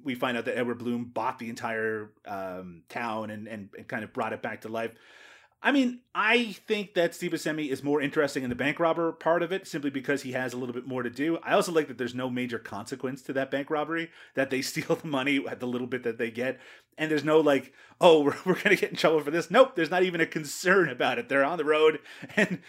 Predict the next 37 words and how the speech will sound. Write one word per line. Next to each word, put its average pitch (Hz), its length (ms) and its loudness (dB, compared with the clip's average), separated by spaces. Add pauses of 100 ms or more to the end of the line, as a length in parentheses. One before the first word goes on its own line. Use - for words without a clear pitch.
(160)
and 165 160 0
there's 156 200 2
the, 143 300 6
there's 143 160 -2
not 165 140 2
even 151 240 0
more, 147 340 6
uh, 131 180 -2
much 151 180 -2
of 131 100 0
a 120 140 -2
moral, 143 680 0 (380)
um, 113 560 -6 (840)
there 190 100 6
isn't 240 140 2
really 180 160 4
much 151 200 -2
of 135 80 0
a 123 300 0 (220)
moral 147 320 6
condemnation 139 880 -4 (120)
of 175 220 2
Steve 160 160 -4
Buscemi's 139 300 -4
character 135 280 -2
for 123 120 -6
doing 180 180 0
it. 156 140 -2 (260)
He's 262 160 2
a 180 60 -4
cool 233 240 2
guy. 240 380 6 (100)
He's 175 160 -6
cool 214 240 2
for 180 100 2
bank 214 300 4
robbing. 226 480 6